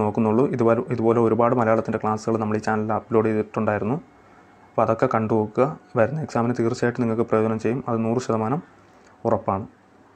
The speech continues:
ഓക്കെ, അപ്പോൾ അതുപോലെ തന്നെ സി പി എക്സാമിനൊക്കെ പ്രിപ്പയർ ചെയ്യുന്നുള്ളൊരു, നമ്മൾ ഒരുപാട് സി പി എം മോക്ക് ടെസ്റ്റുകളും അതുപോലെ തന്നെ, ആ, ക്ലാസ്സുകളൊക്കെ ചെയ്തിട്ടുണ്ട്.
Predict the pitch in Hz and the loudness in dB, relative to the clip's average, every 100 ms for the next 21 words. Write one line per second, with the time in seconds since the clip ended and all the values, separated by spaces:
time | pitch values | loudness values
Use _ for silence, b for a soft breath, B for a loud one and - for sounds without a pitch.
0 | 120 113 104 - 113 113 113 120 120 120 | -4 -4 -6 -2 2 4 2 0 -2 0
1 | 117 117 117 - 117 113 120 113 - 117 | 0 2 -2 0 -2 0 -2 -4 0 0
2 | 117 117 113 110 123 - 110 110 113 117 | 0 -2 -2 -2 -2 -4 -2 -2 2 0
3 | 123 117 113 113 110 107 - - 113 120 | 2 -2 -2 -2 -2 -4 -6 -6 -2 -2
4 | 123 107 107 107 123 - B B B B | -2 -2 -2 -2 -4 -6 B B B B
5 | B B - - 107 107 104 151 - - | B B -14 -6 -2 -2 -4 -8 -6 0
6 | 113 123 120 117 117 110 110 104 | 0 2 2 2 0 0 0 -4